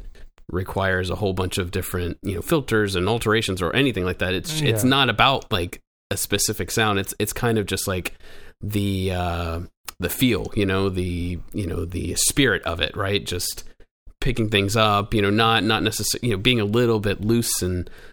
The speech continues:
Speaker 1: kind of sloppy in, a-, a-, at certain parts or whatever. Like, that's, it's a, it's a, it's a mood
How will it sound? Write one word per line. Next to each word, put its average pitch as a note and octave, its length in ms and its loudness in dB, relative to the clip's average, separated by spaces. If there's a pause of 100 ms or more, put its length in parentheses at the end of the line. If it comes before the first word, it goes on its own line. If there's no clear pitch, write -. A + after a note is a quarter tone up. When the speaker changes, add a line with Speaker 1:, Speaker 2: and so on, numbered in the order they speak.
(100)
Speaker 1:
kind A2 180 0
of F2+ 60 -4
sloppy A#2 460 4
in, G#2+ 280 2
a-, D2+ 40 -2 (100)
a-, D#2 320 -4
at G#2 180 -2
certain G2 320 2
parts G#2 420 2
or G2+ 60 2
whatever. G2 420 2
Like, F#2 220 -2
that's, G2+ 220 0 (340)
it's - 180 -4
a, F#2 320 2
it's - 160 -2
a, F2+ 220 0
it's - 140 -2
a F2 60 2
mood F#2 520 2